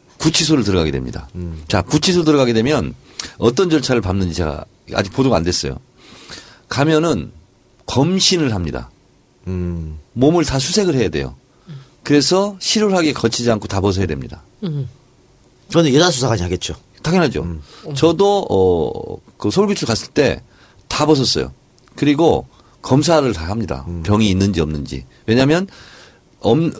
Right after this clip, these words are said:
Speaker 1: 거-, 거-, 범이 구치소 가서 병, 병 들었다 이렇게 되면 곤란하잖아요. 그래서 전체적으로, 어, 검신을 합니다.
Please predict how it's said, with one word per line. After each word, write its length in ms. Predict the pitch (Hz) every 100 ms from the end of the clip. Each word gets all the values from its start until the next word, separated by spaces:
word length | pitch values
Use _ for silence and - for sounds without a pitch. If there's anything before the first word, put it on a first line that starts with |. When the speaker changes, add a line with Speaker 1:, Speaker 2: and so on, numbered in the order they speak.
| - _ _ _ _ _ -
Speaker 1:
거-, 220 | - -
거-, 140 | 107 110
범이 300 | 156 175 160 - - - -
구치소 260 | - 196 214
가서 160 | 170
병, 240 | 151 147 120
병 220 | 135 139
들었다 320 | 143 - 92
이렇게 180 | 117 135
되면 220 | 110 101
곤란하잖아요. 760 | 87 107 107 80 69 71 78 69 _ - - - - -
그래서 340 | 135 147 135 131 - - -
전체적으로, 1000 | - 127 170 - 180 143 107 113 87 - -
어, 220 | - 67 -
검신을 760 | 120 143 165 160 - 208 160
합니다. 320 | 131 113 69